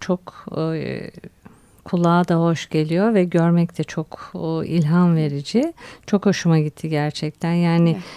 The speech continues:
Speaker 1: internet sitesinden, dilinden, e, uygulamasından, hedefinden, e, gerçekten, e, gurur duyacağımız bir şey olmuş.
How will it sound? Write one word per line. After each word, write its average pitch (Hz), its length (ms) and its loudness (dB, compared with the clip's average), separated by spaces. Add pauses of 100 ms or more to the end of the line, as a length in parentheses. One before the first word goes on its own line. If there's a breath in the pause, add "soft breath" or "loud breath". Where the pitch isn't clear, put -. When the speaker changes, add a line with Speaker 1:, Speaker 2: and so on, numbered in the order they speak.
(160 loud breath)
Speaker 1:
internet 185 680 6
sitesinden, 175 920 2
dilinden, 180 800 4 (100)
e, 160 160 -2
uygulamasından, 180 1300 2
hedefinden, 180 840 2 (440 loud breath)
e, 180 180 4
gerçekten, 196 1120 2
e, 156 680 -2 (380)
gurur 196 460 4
duyacağımız 147 880 0
bir 151 60 -6
şey 143 360 -2
olmuş. 156 720 -4